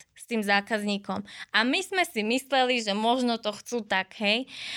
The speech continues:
Ale až keď sme s nimi začali komunikovať a fakt vnímať a pýtať sa ich otázky a oni nám začali dávať spätnú väzbu, sme si uvedomili, že to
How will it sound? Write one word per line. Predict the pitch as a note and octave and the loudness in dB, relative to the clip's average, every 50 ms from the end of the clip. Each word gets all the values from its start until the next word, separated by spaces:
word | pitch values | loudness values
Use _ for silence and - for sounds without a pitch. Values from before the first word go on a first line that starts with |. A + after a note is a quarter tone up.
| - | -8
Ale | - - G#3 A3+ A#3+ B3 B3 - | 0 2 6 6 6 6 4 4
až | - - B3 A#3+ | 4 2 2 2
keď | - - C4+ - | 0 -4 -2 2
sme | C4+ C4 B3+ | 2 2 2
s | C4 | 2
nimi | C4+ C4 C4 C4 | 2 2 2 4
začali | A#3 A#3+ B3 - - C#4+ C4 B3 | 2 0 0 0 0 0 0 0
komunikovať | B3+ - B3 C4 D4 D#4 D4 A#3 - - F#3 E3 E3 E3 E3+ - - _ | 0 0 0 0 2 2 0 -2 -2 -4 -4 -2 -2 -2 -4 -6 -10 _
a | - F#3+ G3+ | 2 2 2
fakt | G3+ G3+ - B3+ A#3+ A#3+ A#3+ - - | 2 2 2 2 2 2 2 -6 -8
vnímať | F#3 G3+ G3+ G#3+ A3+ B3+ D#4+ F4 C#4 G3 E3 D#3+ F#3 G3 - - - - - - - | -4 0 2 4 4 4 4 4 4 4 4 2 0 -2 -6 -14 -16 -16 -16 -4 0
a | - - | 2 2
pýtať | - - D#4+ E4 D#4+ D4+ C4+ B3+ | 2 4 2 2 4 4 2 2
sa | C4 - B3+ | 4 2 2
ich | A3+ A3 - | 2 2 0
otázky | - A3 C#4 C#4 - C#4+ A#3+ G3+ - - - - G#3 G3+ G3+ A3 - - - - | 0 0 0 2 4 4 4 2 0 -6 -12 -10 -6 -6 -6 -6 -8 -12 -18 -6
a | - - | -2 0
oni | A3 B3 C4 | 2 4 4
nám | C4 B3+ B3 A3+ | 4 2 2 0
začali | B3 B3 - C4 B3+ A#3+ | -2 -2 0 0 0 0
dávať | A#3+ A3 A#3+ A#3+ A3+ A#3 - | 2 2 2 2 2 -2 -4
spätnú | - - A#3+ A#3+ A#3+ A3+ G#3 | -2 -4 -4 -2 -2 -4 -2
väzbu, | G#3 A3+ B3 C4+ B3+ A#3+ A#3 | 0 0 0 0 -2 -6 -8
sme | - - G#3 G#3+ G#3 | -6 -4 -4 -4 -4
si | - - - | -4 -8 -8
uvedomili, | - G#3+ A3+ G#3+ A3+ A3 A3+ A3+ A3 A3 A3+ A#3+ B3 A#3+ - - - - - | -4 -4 -2 -2 0 0 0 0 0 0 0 -2 -2 -6 -10 -20 -20 -20 -18
že | - G#3+ G#3 G#3+ A3+ A3 A3 A3 A3 G#3+ G#3+ G#3+ G#3 - - - - - - _ _ _ | -16 -12 -6 -2 0 0 2 2 2 4 2 2 0 0 -4 -10 -20 -20 -20 _ _ _
to | _ C4 | _ 0